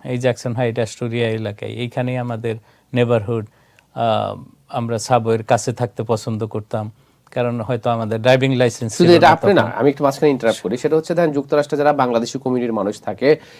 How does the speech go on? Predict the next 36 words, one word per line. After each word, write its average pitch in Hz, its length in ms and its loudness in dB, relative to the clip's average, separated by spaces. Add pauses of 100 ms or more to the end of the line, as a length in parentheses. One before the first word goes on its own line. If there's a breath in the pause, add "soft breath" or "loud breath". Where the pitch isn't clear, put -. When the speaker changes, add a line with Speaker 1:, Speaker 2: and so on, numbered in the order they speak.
(180 loud breath)
Speaker 2:
আহ, 113 360 8
পুরো 190 160 8
যুক্তরাষ্ট্র 127 600 2
জুড়ে 80 240 -6 (720 loud breath)
আমার 156 220 8
মনে 185 140 4
হয় 190 120 6
সবচেয়ে - 600 4
সবার 196 340 8 (120)
পছন্দের 165 460 0
জায়গা 127 260 4
হচ্ছে 139 240 -2
কুইন্সের 120 360 -4
জ্যাকসন 98 320 -6 (100)
এলাকা। - 300 -12 (100)
Speaker 1:
সেটাই, 123 380 -12
জ্যাকসন 139 440 0
হাইট, 139 280 4
অ্যাস্টোরিয়া, 123 580 -2
উডসাইড, 113 400 -4
Speaker 2:
Even 139 120 2
Speaker 1:
এগুলোই 156 180 8
Speaker 2:
আমি, 139 200 6
আমি 185 80 6
Speaker 1:
পছন্দের। 151 240 8
Speaker 2:
আমার 165 180 8
বাংলাদেশে 147 420 6
আসার 151 200 2
আগে 135 160 4
জ্যাকসন, 113 400 2
নিউ 120 160 6
ইয়র্ক 143 160 6
সিটি - 260 -4
যাই 131 180 4
চিনি, 139 240 -2
but 131 160 0